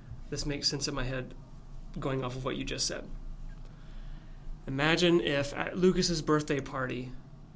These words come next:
I put him on my shoulders and I just started talking about him and how great he was. And other people started talking about, like, how great he was too. And the focus is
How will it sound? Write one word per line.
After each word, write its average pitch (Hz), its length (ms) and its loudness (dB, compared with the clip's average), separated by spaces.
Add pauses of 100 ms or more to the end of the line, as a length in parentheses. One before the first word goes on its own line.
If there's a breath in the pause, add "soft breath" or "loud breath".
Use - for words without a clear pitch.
(600 soft breath)
I 135 60 -2
put 156 180 -2
him 160 120 4
on 151 80 4
my 147 100 6
shoulders 135 720 0 (420)
and 147 100 -4
I 139 80 -4
just 147 180 0
started 147 480 0
talking 139 760 0 (140)
about 131 340 0
him 131 120 2
and 131 100 0
how 135 120 2
great 131 200 8
he - 80 6
was. 117 320 0 (220 loud breath)
And 139 100 0
other 143 160 2
people 143 300 -2
started 131 260 -2
talking 131 400 -4
about, 123 320 -2
like, 131 220 -6
how 143 140 -4
great 131 200 -6
he 131 80 -4
was 135 180 -4
too. - 160 -4
And 147 160 2
the 139 60 0
focus 165 640 2 (260 loud breath)
is 131 400 -2